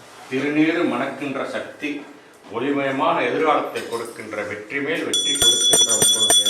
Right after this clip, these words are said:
திருவடி இருந்து கொடுக்கின்ற அருள் சக்தி வேதம் எங்களுக்கு காலங்காலத்துக்கு புதிதாக தோன்றி மண்ணுலகில் இருக்கின்ற சக்தி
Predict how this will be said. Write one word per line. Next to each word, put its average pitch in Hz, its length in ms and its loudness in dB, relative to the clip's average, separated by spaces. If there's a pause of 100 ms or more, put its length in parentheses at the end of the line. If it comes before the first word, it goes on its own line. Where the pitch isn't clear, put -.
திருவடி 104 440 4
இருந்து - 420 2
கொடுக்கின்ற - 500 6
அருள் 101 380 6
சக்தி - 300 6 (120)
வேதம் 101 480 4 (460)
எங்களுக்கு 104 600 0 (180)
காலங்காலத்துக்கு 139 880 2 (100)
புதிதாக 139 520 2
தோன்றி 127 460 -6 (480)
மண்ணுலகில் 151 680 2
இருக்கின்ற 131 480 -6
சக்தி - 440 -8